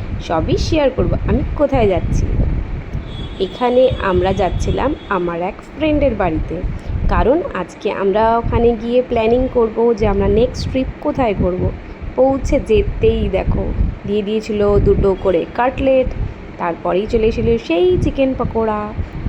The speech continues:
তার সাথে ছিল কোল্ড ড্রিঙ্কস। আমরা বেশ জমিয়ে খাওয়া দাওয়া করলাম ওখানে। তার সাথে সাথে আমাদের চলছিল planning for the next trip। হ্যাঁ, কোথায় যাব সেটাও তোমাদের সাথে যখন আমাদের প্ল্যান সাক-,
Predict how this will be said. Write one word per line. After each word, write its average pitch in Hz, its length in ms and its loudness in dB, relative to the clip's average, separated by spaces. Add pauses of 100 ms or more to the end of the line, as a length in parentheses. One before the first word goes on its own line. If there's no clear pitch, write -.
তার 185 140 -2
সাথে 190 240 0
ছিল 180 180 -2 (180)
কোল্ড 277 280 2
ড্রিঙ্কস। 262 480 2 (420)
আমরা 190 220 0
বেশ 180 220 0 (100)
জমিয়ে 254 400 2 (160)
খাওয়া 208 220 0
দাওয়া 202 280 2 (100)
করলাম 240 360 2
ওখানে। 247 400 0 (640)
তার 180 120 0
সাথে 185 260 -4
সাথে 208 260 -4
আমাদের 202 400 2 (320)
চলছিল 185 380 2 (200)
planning 302 420 2 (120)
for 180 120 -2 (100)
the 262 60 4
next 349 340 2 (100)
trip। 190 300 0 (600)
হ্যাঁ, 220 200 -2
কোথায় 208 300 0
যাব 247 240 2
সেটাও 208 320 0
তোমাদের 208 320 0
সাথে 262 280 -4
যখন 247 260 0
আমাদের 202 360 -4
প্ল্যান 180 240 -2 (100)
সাক-, - 220 -4